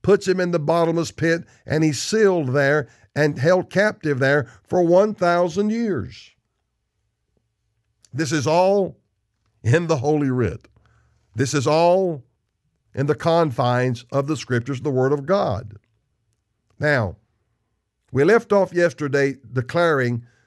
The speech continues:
this revelation is for the church, the body of Christ.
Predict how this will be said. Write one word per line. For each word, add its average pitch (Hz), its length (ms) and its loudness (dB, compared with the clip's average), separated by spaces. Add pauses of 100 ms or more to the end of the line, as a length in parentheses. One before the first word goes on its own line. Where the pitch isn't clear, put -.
(140)
this 170 300 0
revelation 185 720 0
is 139 120 -4
for 151 180 0
the 139 160 -4
church, - 560 -2
the 156 140 -2
body 151 380 -2
of 147 140 -2
Christ. 147 720 -8